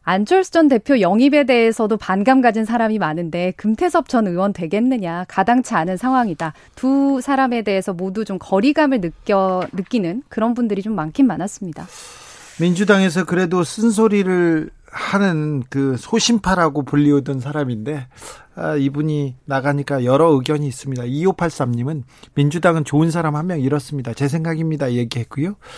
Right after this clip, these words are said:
Speaker 2: 아, 조성빈님, "야당 인물난 짠하네요. 얼마나 인물이 없으면." 여기까지도 얘기했습니다. 오이팔공님은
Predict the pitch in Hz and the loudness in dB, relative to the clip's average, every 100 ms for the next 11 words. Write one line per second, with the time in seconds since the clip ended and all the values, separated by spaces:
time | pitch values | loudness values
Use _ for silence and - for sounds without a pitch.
0 | - - - - 143 139 135 127 - 131 | -20 -20 -20 -6 -4 -2 -4 -4 0 2
1 | 180 156 131 123 120 123 151 185 147 143 | 2 2 0 -2 0 2 2 2 2 0
2 | 147 143 135 123 160 139 139 143 185 190 | 0 0 -2 -2 -2 -2 -2 -4 -4 -4
3 | 175 165 165 185 185 180 175 175 170 175 | -6 -4 -2 -2 0 0 -2 -2 -4 -4
4 | 175 170 - 180 175 170 165 147 143 170 | -2 -2 -2 -8 -6 -4 -2 0 0 -2
5 | 190 147 127 131 123 127 131 - 113 120 | -4 -2 0 2 2 0 -2 -6 -10 -10
6 | - - - - - - - - 170 233 | -14 -20 -20 -20 -20 -20 -20 -2 2 4
7 | 240 - 202 170 151 147 185 139 | 4 2 0 0 0 -2 -2 -6